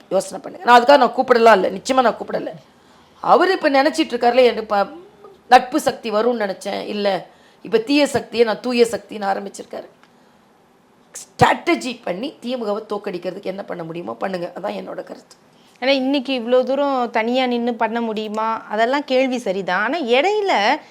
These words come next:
Speaker 2: நீங்களே அவரோட செல்வாக்கு கிரேடை தூக்கி கொடுத்துட்டீங்களா மேடம்?
Speaker 1: என்ன?
Speaker 2: ஆ, விஜய்க்கு வந்து செல்வாக்கு இருக்கு, அவர் வந்தாருன்னா, ஆ, தேசிய ஜனநாயக கூட்டணி நல்லா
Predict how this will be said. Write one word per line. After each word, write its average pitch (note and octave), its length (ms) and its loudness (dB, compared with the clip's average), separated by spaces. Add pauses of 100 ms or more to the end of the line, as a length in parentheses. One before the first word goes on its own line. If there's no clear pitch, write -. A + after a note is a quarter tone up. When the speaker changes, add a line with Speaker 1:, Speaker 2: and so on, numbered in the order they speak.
(140)
Speaker 2:
நீங்களே G#4 500 2
அவரோட D#4 280 4
செல்வாக்கு D4+ 680 2
கிரேடை C#4+ 520 2
தூக்கி D#4 280 -2
கொடுத்துட்டீங்களா F#3+ 640 -6 (100)
மேடம்? D#3 260 -10 (560)
Speaker 1:
என்ன? G3+ 400 -8
Speaker 2:
ஆ, G#3 180 4
விஜய்க்கு C4 600 2
வந்து B3 300 6
செல்வாக்கு C4 460 4
இருக்கு, G#3+ 180 2
அவர் G#3+ 260 2
வந்தாருன்னா, C#4 640 4 (500)
ஆ, B3+ 500 10
தேசிய C#4 460 6
ஜனநாயக A#3+ 640 4
கூட்டணி C4 420 2
நல்லா C4+ 240 8